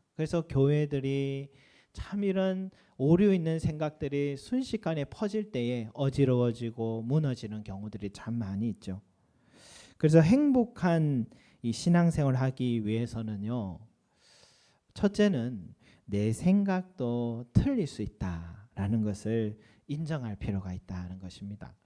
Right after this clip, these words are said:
이런 사람은요, 정확한 정보를 확인할 때까지는 판단을 보류합니다. 그러면은 십중팔구 처음 내가 생각한 것과 전혀 다른 정보를 알게 되고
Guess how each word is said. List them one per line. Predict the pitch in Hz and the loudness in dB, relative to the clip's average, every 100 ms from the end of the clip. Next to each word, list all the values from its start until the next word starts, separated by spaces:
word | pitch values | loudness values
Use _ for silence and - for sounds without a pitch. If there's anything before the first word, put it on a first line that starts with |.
| _ - - - - - _ _ _ | _ -20 -20 -20 -20 -20 _ _ _
이런 | 165 185 | 8 8
사람은요, | 190 156 156 151 127 135 135 - | 8 4 4 4 2 0 -2 -4
정확한 | 139 175 202 - 202 | -2 0 0 0 0
정보를 | 180 139 139 151 151 139 | 2 0 0 0 2 0
확인할 | 190 190 185 175 175 | -2 -4 -2 -2 -2
때까지는 | 156 - 180 185 170 165 156 175 170 | -4 -2 -2 0 0 2 4 2 2
판단을 | - 214 208 196 143 | 0 2 4 4 2
보류합니다. | 123 135 139 117 107 98 95 101 110 _ _ _ _ _ - | 8 10 10 8 0 -6 -10 -14 -20 _ _ _ _ _ -8
그러면은 | 127 131 123 113 135 202 214 - _ | -6 -4 -4 -2 -2 -4 -6 -16 _
십중팔구 | - 175 - 170 165 - 143 147 139 131 | -6 -6 4 4 6 4 4 6 6 4
처음 | - 185 202 180 | 2 6 8 8
내가 | 131 139 | 8 4
생각한 | 139 143 151 151 151 - 127 123 | 2 2 2 2 -2 0 0 2
것과 | 120 - 120 117 | 0 0 -2 -2
전혀 | - - 139 196 | -4 -2 2 4
다른 | 170 127 135 143 | 2 -2 -2 -6
정보를 | 135 113 113 127 127 | -10 -12 -8 -6 -4
알게 | 113 117 120 | -6 -6 -6
되고 | 117 113 107 135 208 | -6 -6 -2 -2 -2